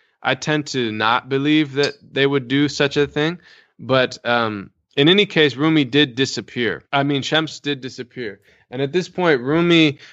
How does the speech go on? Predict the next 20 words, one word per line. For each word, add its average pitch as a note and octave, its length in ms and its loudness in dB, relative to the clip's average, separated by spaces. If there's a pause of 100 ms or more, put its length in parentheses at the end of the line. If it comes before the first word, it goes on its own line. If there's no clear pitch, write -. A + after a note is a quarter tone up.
(100)
was C3 560 2
really, C#3 560 4
uh, G2 140 -4
heartbroken C3 880 -2 (260)
because C3 560 -2
what C3 260 -2
he C3+ 100 -2
had B2+ 120 -2
found D3 380 -4
in C#3 80 -2
Shams B2+ 360 -4
was A#2+ 100 -8
so B2+ 200 -2
transcendent. A#2 800 -2 (440)
But C#3+ 260 2
after E3 420 -2
a D3+ 100 2
period D#3 400 2
of B2 140 -2
time, B2+ 560 -6